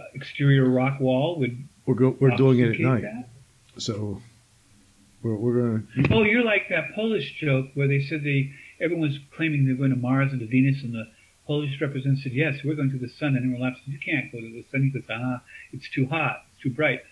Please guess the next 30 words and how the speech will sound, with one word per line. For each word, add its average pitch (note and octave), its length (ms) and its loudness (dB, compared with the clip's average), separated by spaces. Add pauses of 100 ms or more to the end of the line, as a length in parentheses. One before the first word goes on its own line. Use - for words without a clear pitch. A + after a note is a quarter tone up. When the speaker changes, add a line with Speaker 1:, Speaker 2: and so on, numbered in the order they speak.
(340)
Speaker 1:
He C3+ 80 2
goes, A#2 160 -2
"Ah, C3+ 240 0
but A#2 80 -4
we're B2+ 120 -6
gonna A2+ 160 -4
do B2 100 -6
it A2 60 -8
at G#2 120 -12
night." A2+ 300 -6 (340)
<laughs> - 320 -16
Speaker 2:
Well, A3+ 140 2
no, C3 400 6
I, C#3 60 4 (260)
I D#3 60 0
mean, D#3 180 4 (100)
if - 20 6
you, D#3 80 8
Speaker 1:
Bad E3 220 6
Speaker 2:
if, F3+ 100 8
if - 40 -2
you E3 80 6 (120)
Speaker 1:
joke. C#3+ 40 2
Speaker 2:
do A#3 160 8
it G3+ 60 10
at E3 100 8
night D#3 360 2 (200)
in C#3 140 8
the A#2 80 6
winter, C3 680 2